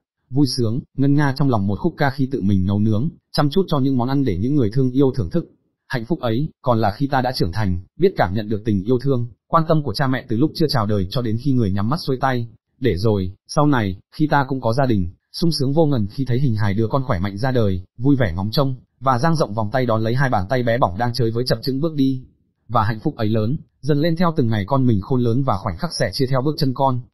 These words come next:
vào đời. Rưng rưng nước mắt và đầy tự hào khi con nên người, khỏe mạnh, bình an. Nhiều người nói rằng, hạnh phúc là một hành trình,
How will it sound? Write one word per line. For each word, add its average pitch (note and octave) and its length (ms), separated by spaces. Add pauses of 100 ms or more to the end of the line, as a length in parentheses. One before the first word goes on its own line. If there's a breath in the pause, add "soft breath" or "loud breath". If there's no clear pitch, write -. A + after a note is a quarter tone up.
(100)
vào A#2 220
đời. G2+ 380 (360)
Rưng C#3 220
rưng C#3+ 260
nước E3 140
mắt G3 160
và A#2+ 120
đầy G2+ 240
tự A2+ 100
hào G2+ 260
khi C3+ 180
con B2+ 180
nên B2 160
người, F#2+ 280 (200)
khỏe G2+ 200
mạnh, G#2 200 (140)
bình G#2+ 180
an. C3 280 (280)
Nhiều A#2+ 140
người G2+ 180
nói G2+ 180
rằng, G2+ 280 (220)
hạnh C3 160
phúc - 160
là B2+ 140
một G2+ 160
hành G#2 140
trình, G2+ 300